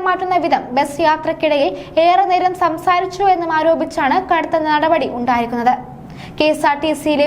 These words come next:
വിജിലൻസ് അന്വേഷണത്തെ തുടർന്നാണ് നടപടി ഉണ്ടായിരിക്കുന്നത്. സർവീസിനിടയിൽ യാത്രക്കാരെ ഒട്ടും ശ്രദ്ധിക്കാതെ ഡ്രൈവറും വനിതാ കണ്ടക്ടറും ഏറെ നേരം സംസാരിച്ചു എന്നാണ് ഉത്തരവിൽ പറയുന്നത്. കെ എസ് ആർ ടി സിയിൽ ബദൽ ഡ്രൈവറായ തന്റെ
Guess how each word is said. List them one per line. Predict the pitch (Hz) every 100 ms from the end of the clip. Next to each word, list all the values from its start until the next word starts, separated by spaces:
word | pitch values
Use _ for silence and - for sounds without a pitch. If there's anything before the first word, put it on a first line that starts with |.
| 262
വിജിലൻസ് | 285 302 294 294 311
അന്വേഷണത്തെ | 285 285 294 302 294 294
തുടർന്നാണ് | 285 294 262 262 370
നടപടി | 294 277 277 262
ഉണ്ടായിരിക്കുന്നത്. | 254 254 240 - 247 247 254 - - - - - - -
സർവീസിനിടയിൽ | 403 - 427 453 453 466 427 415 381 339
യാത്രക്കാരെ | 339 349 349 359 339 349 285
ഒട്ടും | 277 349 349 -
ശ്രദ്ധിക്കാതെ | 311 262 - 330 262 359 - - 269
ഡ്രൈവറും | 349 339 381 381 381 349
വനിതാ | 320 330 370 392
കണ്ടക്ടറും | 381 339 339 349 277 185 262 285
ഏറെ | 311 320
നേരം | 311 320 330 330
സംസാരിച്ചു | 311 311 330 330 370 339
എന്നാണ് | 330 285 262 262 269
ഉത്തരവിൽ | - 233 208 254 240
പറയുന്നത്. | 226 226 233 240 - - - - - - -
കെ | 311 311
എസ് | 302
ആർ | 294 294
ടി | 294 294
സിയിൽ | 302 359 403 - -
ബദൽ | 339 370 381 339
ഡ്രൈവറായ | 349 349 330 330 311 311 320
തന്റെ | 302